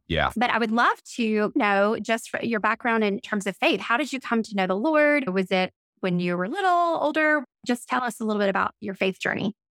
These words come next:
Speaker 1: I grew up Catholic. My mother and father, we did, we were a typical Catholic family. We weren't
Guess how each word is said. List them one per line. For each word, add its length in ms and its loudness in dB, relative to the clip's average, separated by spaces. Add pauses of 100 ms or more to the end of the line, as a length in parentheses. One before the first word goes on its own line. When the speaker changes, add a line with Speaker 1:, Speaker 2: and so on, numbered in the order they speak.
(180)
Speaker 1:
I 80 0
grew 160 4
up 120 -2
Catholic. 520 -2 (140)
My 320 0 (180)
mother 360 0
and 100 -4
father, 480 2
we 220 0 (480)
did, 240 0
we 140 2
were 60 4
a 60 -2
typical 400 -4
Catholic 420 -4
family. 540 0 (540)
We 120 2
weren't 300 2